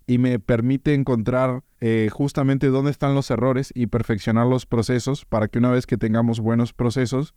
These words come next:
eh, las cosas funcionen solas, porque ya prestamos atención a los procesos y, y la empresa tiene como buenos fundamentos para funcionar. Entonces, pero por otro lado, me encuentro al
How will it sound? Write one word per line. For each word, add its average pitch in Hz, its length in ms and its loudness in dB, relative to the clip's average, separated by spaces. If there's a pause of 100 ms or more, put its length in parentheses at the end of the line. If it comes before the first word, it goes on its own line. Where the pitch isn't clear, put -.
(120)
eh, 110 200 0
las 107 260 0
cosas 120 340 -2
funcionen 117 460 0
solas, 175 340 2
porque - 220 -8
ya 127 160 -2
prestamos 135 420 0
atención 127 520 -2 (280)
a 110 120 -2
los 113 260 2
procesos 127 560 0
y, 104 360 0 (240)
y 104 240 -2
la 101 160 0
empresa 117 340 0
tiene 127 220 0
como 104 300 -2 (160)
buenos 123 300 0
fundamentos 117 680 0
para 98 460 -2
funcionar. 113 580 -2 (160)
Entonces, 147 640 0 (120)
pero 147 200 2
por 156 120 2
otro 185 220 2
lado, 180 380 2
me 143 200 2
encuentro 151 540 2
al 139 260 0